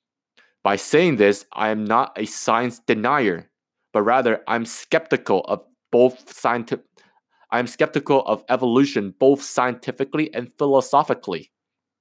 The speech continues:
And there are some scientists, very renowned scientists, famous scientists, who don't believe in the theory,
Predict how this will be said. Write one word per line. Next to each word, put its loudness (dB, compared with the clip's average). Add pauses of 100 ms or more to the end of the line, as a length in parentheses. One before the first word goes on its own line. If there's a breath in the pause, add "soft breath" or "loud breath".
(640 soft breath)
And -2
there 4
are 2
some 0
scientists, 0 (400)
very 4
renowned 2
scientists, -2
famous 0
scientists, -4
who -6
don't -2
believe 0
in -10
the -2
theory, -6